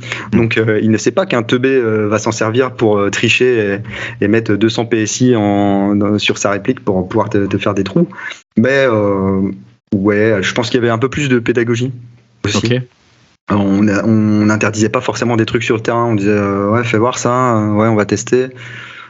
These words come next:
Speaker 1: Ouais, on préférait que tu l'utilises pas, ou alors tu l'utilises, mais tu fais gaffe, alors que maintenant,
Speaker 2: Mhm.
Speaker 1: bah, ah, t'as des taggins, non, bah, c'est interdit. Ah, t'as des, euh, FortiMic, ah, bah, c'est interdit.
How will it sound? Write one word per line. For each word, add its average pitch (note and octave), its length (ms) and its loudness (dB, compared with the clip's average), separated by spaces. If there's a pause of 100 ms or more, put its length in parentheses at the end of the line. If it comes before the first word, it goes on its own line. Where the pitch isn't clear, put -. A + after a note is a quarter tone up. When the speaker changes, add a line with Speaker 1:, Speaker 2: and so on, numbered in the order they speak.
(520)
Speaker 1:
Ouais, A2+ 300 2
on G#2+ 140 0
préférait B2+ 320 0
que A#2+ 40 -8
tu B2+ 120 -2
l'utilises A#2+ 240 -2
pas, A#2+ 160 0
ou A#2 100 2
alors A#2 180 2
tu A#2+ 120 0
l'utilises, A#2+ 400 2
mais A#2+ 80 2
tu A2+ 120 -4
fais A#2+ 140 0
gaffe, A#2 260 -2
alors G#2+ 140 0
que - 80 -2
maintenant, G#2 400 2
Speaker 2:
Mhm. A2 60 0
Speaker 1:
bah, G2+ 140 -2 (100)
ah, C3 40 -2
t'as B2+ 120 -2
des G#2+ 120 0
taggins, B2 300 0
non, A2+ 160 2
bah, G#2 80 0
c'est G#2+ 80 -4
interdit. A2+ 380 -2 (320)
Ah, B2+ 100 -2
t'as A#2 160 -2
des, A2+ 140 4
euh, G#2+ 160 2
FortiMic, A#2+ 500 0
ah, A2+ 80 2
bah, G#2+ 100 0
c'est G2 120 -4
interdit. A2 360 -2